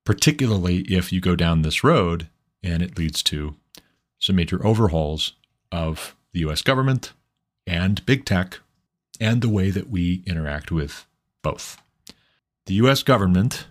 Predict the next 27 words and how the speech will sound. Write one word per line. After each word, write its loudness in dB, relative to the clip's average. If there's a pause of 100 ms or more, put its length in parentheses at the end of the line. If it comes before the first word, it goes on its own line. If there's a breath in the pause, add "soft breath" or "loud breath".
(760)
not 0 (560)
the 6
conservatives 2
in 0
the 0
U -4
S -8
government, -8 (840 loud breath)
but 2 (520)
the -2
U 4
S 2
government, 2 (500)
the -4
deep 0
state, 2
as -2
some 0
call 2
it, -8 (420)
the -6
bureaucratic 0
state, 0
as -4
others 0
call 0
it, -2